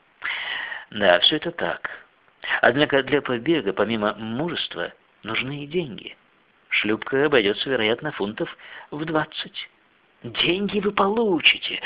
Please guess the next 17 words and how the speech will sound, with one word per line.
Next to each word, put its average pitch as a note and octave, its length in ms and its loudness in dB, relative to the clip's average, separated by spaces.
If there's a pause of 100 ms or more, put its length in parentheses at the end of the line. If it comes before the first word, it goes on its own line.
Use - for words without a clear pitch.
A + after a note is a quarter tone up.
(140)
поторопился B2 640 0
заверить A#2 400 0 (240)
Вакер. B2+ 500 2
"Это C4+ 400 2
будет G#3+ 320 -6
заём, F#3+ 580 2
который D#3+ 360 0 (240)
вы C3 180 -2
нам D#3 220 0 (300)
вернёте. F3+ 680 -4 (320)
Э, D4+ 40 0
вернёте G3+ 1120 2
мне, D3+ 460 0
когда C#3 300 -2
сможете". - 540 -2 (680)
Это G2+ 360 0 (320)
предательское F#2+ 960 0